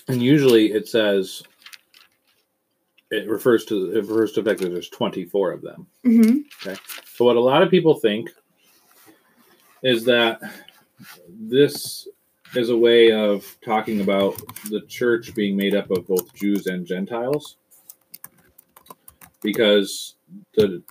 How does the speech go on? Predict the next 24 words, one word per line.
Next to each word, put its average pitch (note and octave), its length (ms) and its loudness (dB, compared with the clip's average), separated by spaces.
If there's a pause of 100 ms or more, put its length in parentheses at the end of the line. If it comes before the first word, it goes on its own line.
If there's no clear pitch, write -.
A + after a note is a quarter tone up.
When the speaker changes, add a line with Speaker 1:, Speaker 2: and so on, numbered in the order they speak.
(100)
Speaker 1:
in A#2 120 -6
Israel, G#2+ 640 0 (180)
there G2+ 100 -2
was F#2+ 160 -4
twelve G2 340 -2
tribes, E2 400 -6
right? F2+ 260 -8 (800)
Speaker 2:
Mm-hmm. A3 360 2 (340)
Speaker 1:
So F#2 360 -6
we F#2+ 160 -4
have F#2 260 -4 (180)
Abraham's, F#2+ 720 -6 (800)
well, F2 120 -2
Jacob's F#2 420 -4
twelve F2+ 280 -4
sons - 460 -8 (680)
were F#2+ 80 -4
the F2+ 80 -4
twelve F#2+ 320 -2
tribes F#2 280 -4
of F2 100 -2
Israel. E2 480 -4 (840)
And G#2+ 160 -2
then A2 380 0